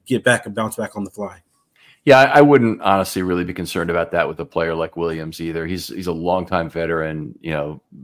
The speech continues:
Speaker 2: ball hawking skills are very instinctive and natural, and, uh, you know, is there an edge of rust that, that could come with that? Maybe, but,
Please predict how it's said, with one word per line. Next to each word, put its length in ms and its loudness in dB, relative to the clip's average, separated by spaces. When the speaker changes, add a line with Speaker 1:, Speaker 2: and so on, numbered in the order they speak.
Speaker 2:
ball 220 6
hawking 340 0
skills 380 -4
are 60 -10
very 260 -2
instinctive 720 -8
and 160 -8
natural, 600 -6
and, 140 -12
uh, 300 -18
you 180 -6
know, 120 0
is 140 2
there 100 6
an 80 2
edge 240 4
of 140 -2
rust 340 4
that, 220 -6
that 160 -6
could 140 -12
come 180 -2
with 80 -2
that? 180 0
Maybe, 480 -2
but, 280 -4